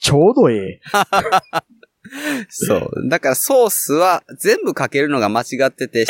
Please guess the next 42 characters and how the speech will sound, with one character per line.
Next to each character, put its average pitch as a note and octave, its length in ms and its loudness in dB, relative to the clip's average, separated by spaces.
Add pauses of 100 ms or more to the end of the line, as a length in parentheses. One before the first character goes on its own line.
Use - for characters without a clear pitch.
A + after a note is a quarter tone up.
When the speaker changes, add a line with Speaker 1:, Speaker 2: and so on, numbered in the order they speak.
(100)
Speaker 2:
塩 - 160 2
辛 A3+ 300 0
い D#3 80 -4
好 - 60 -6 (100)
き F#3 140 -6
な D3+ 280 -2
人 D3+ 560 2
ま G#3+ 180 0
で G#3 120 0
対 D#3+ 300 2
応 D#3 80 4
す D#3 180 0
る D3 80 4
よ C3 120 4
う G2+ 40 0
に F2+ 80 -6
で F2+ 80 -6
す F2 140 -8
よ F2 80 -2
ね。 D#3 200 -4
Speaker 1:
う C3+ 80 -2
ん。 B2 440 2 (120)
Speaker 2:
あ E2 640 -2
ー、 - 40 -8
き - 140 -6
っ - 20 -10
と G#2+ 100 -2
な G2 140 0
っ G#2 60 -6
て C3+ 120 -2
る E3 80 0
ん C3+ 60 0
で F2+ 80 -2
し - 120 -2
ょ - 200 -2
う。 - 40 -20
Speaker 1:
あ A#2+ 160 -2
ん E3 120 -8
な A#3+ 120 0
に A#3+ 160 -2
多 D#4+ 140 4
く - 40 -6